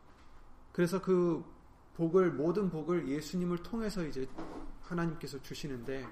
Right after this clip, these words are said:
우리는 이제 우리에게 은혜로 주신, 그 선물로 주신,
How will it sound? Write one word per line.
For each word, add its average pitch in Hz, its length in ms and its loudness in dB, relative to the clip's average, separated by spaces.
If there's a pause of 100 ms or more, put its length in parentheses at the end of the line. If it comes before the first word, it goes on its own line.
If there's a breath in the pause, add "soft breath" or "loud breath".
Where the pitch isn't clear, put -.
(1000 loud breath)
우리는 156 340 2
이제 147 140 -2
우리에게 143 580 0
은혜로 165 460 4
주신, 123 380 -8
그 110 120 -10
선물로 202 540 -2
주신, 139 460 -8